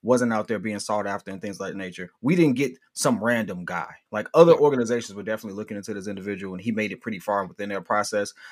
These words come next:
Speaker 1: I know those organizations, you know, may not be the organization we like, but you gotta remember, Kansas City Chiefs, Super Bowl, four A F C championship games, all that stuff. Like, he's identifying good enough talent. And that the one thing that sticks out to me is he survived four different G M regimes.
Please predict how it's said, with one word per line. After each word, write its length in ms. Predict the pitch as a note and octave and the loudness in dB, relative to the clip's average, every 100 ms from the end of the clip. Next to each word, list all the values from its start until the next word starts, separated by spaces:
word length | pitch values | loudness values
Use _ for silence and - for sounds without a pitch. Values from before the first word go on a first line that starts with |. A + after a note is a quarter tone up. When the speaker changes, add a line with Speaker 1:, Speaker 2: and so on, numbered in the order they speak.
| - | -2
Speaker 1:
I 100 | D3 | 2
know 140 | C#3+ | 4
those 180 | C3+ B2 | 4 4
organizations, 640 | B2 A#2 G#2 A2+ A2 G2 F#2+ | 2 0 -2 -4 -4 -10 -10
you 120 | B2 A#2 | -6 -4
know, 160 | G2 | -4
may 160 | F#2+ A#2 | -4 -4
not 180 | G#2 F2+ | -4 -4
be 100 | G#2+ | -6
the 60 | |
organization 420 | G2+ G2 F#2+ F#2 G2+ | -6 -6 -8 -10 -4
we 40 | |
like, 220 | B2 C3 | -2 0
but 80 | A#2 | -2
you 60 | A2+ | -2
gotta 160 | A2 | -2
remember, 380 | G2+ G#2+ G#2+ F#2+ _ _ _ | -2 -2 -4 -6 _ _ _
Kansas 300 | - G#3 E3 | 2 4 4
City 180 | E3+ D3 | 0 -2
Chiefs, 480 | B2+ D3 C3 B2 - _ _ _ _ _ _ _ _ _ _ | -4 -4 -6 -8 -16 _ _ _ _ _ _ _ _ _ _
Super 280 | - A3 E3+ | 0 2 4
Bowl, 500 | D3+ D3 C#3 C3+ B2 - | 6 6 4 0 -4 -12
four 280 | - F3+ E3 | -2 4 4
A 160 | D3 D#3 | 4 2
F 80 | D3 | 0
C 160 | - | -2
championship 580 | D3 C#3 C3 C#3 B2+ C3 | -6 -4 -4 -6 -6 -6
games, 320 | B2 B2+ B2 | -2 -2 0
all 140 | B2+ C3+ | 0 0
that 100 | B2+ | 0
stuff. 240 | - B2 | -2 -2
Like, 200 | A#2+ A2+ - | -2 -6 -8
he's 200 | D#3+ E3+ | -2 0
identifying 540 | C#3 D3+ C3+ C3 A#2+ | 2 0 -2 -2 -2
good 140 | B2 | -2
enough 180 | A#2+ A2 | -4 -4
talent. 380 | - B2 A#2+ G#2+ _ _ _ | -6 -6 -6 -8 _ _ _
And 100 | A#2+ | -4
that 80 | C3+ | -2
the 80 | B2+ | 0
one 200 | D#3+ F#3+ | 0 0
thing 100 | F3+ | 0
that 100 | C3+ | -2
sticks 220 | D3+ C3+ | -4 -2
out 140 | B2+ | -4
to 60 | B2 | -2
me 160 | C3+ A#2 | -6 -6
is 100 | - | -8
he 180 | E3 | -8
survived 680 | E3+ - A2 G2 A#2 C3 C3 | -6 -4 -6 -2 0 0 -2
four 340 | B2+ - D3 D3 | -6 -6 -2 -2
different 400 | B2 B2+ B2+ G#2 | -4 -8 -6 -6
G 220 | A#2 A#2+ | -4 -4
M 180 | A2 G#2+ | -4 -6
regimes. 640 | G#2+ F#2+ G#2 F2 D#2 - | -10 -12 -12 -12 -14 -20